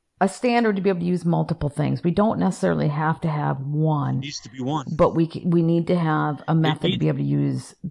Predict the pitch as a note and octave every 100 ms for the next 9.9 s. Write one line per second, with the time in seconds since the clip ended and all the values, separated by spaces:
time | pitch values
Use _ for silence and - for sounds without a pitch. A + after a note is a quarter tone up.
0 | _ B2+ G#2 A#2+ B2 - F2+ F#2+ F2 E2+
1 | E2 F3+ F3+ F#3 F3+ F3+ F3 F#3 F3+ E3+
2 | F3 E3 F3 D#3 C#3+ C3 C3 C3 C#3 C3+
3 | A#2 A#2+ C#3 D3 A#2 - G#2+ A2 - C3
4 | A2+ F#2 G#2+ G#2 - F2+ F#2+ F2+ E2 D#2
5 | _ _ _ _ - G3 F#3+ F3+ E3+ D3+
6 | D3 - - D#3 C3 C#3 C3+ C3+ _ _
7 | _ A#2 C3+ - G3 A#3+ A3+ F3 C#3+ -
8 | B2 A2 A2 A2 - - - _ _ _
9 | - _ _ _ A#2+ F3+ A3 G3+ F#3+